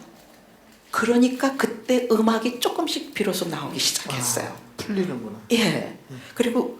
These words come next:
Speaker 1: 그 오피리아의 첫 무덤 장면, 우리가 햄릿의 첫 장면인데,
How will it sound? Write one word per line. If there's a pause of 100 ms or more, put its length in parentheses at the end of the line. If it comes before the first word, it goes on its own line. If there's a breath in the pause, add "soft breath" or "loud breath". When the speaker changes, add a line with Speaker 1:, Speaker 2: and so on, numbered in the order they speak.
Speaker 1:
그
오피리아의 (200 loud breath)
첫 (200)
무덤
장면,
우리가
햄릿의
첫
장면인데,